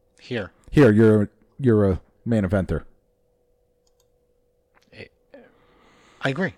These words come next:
Speaker 1: I, I, I totally agree with you on that. It's, it's all about, you can use the same story like they're doing now. You can use the same storyline over and over and over again.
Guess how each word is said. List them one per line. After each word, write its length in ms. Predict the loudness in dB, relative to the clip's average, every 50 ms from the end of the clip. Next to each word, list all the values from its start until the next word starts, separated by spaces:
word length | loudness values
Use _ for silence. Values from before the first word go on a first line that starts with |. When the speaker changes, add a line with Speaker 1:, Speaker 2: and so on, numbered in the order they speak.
| _ _
Speaker 1:
I, 140 | -6 -6 -6
I, 340 | -4 -4 -4 -4 -4 -4 -6
I 40 | -6
totally 380 | -6 -8 -6 -6 -4 -2 -2
agree 160 | -2 -2 -2 -4
with 140 | -4 -6
you 60 | -10 -14
on 80 | -14 -14
that. 140 | -14 -12
It's, 200 | -12 -12 -12 -12
it's 180 | -14 -16 -16 -14
all 220 | -10 -6 -4 -4
about, 280 | -4 -4 -4 -6 -6 -6
you 120 | -8 -6
can 120 | -4 -4 -2
use 140 | -2 -2 -4
the 80 | -6
same 220 | -6 -4 -4 -6 -4
story 220 | -6 -6 -8 -8 -8 -16 -20 -10
like 140 | -8 -8 -4
they're 100 | -2 -2
doing 240 | 0 0 0 0 0
now. 120 | 0 -2
You 160 | -4 -4 -6 -6
can 120 | -6 -8
use 120 | -8 -8 -8
the 80 | -10
same 220 | -10 -8 -10 -10 -10
storyline 420 | -8 -6 -2 -2 -2 -2 -4 -6
over 300 | -4 -4 -4 -4 -4 -6
and 100 | -4 -2
over 180 | -2 -4 -4 -4
and 80 | -4
over 220 | -4 -4 -4 -4 -6
again. 240 | -10 -12 -14 -14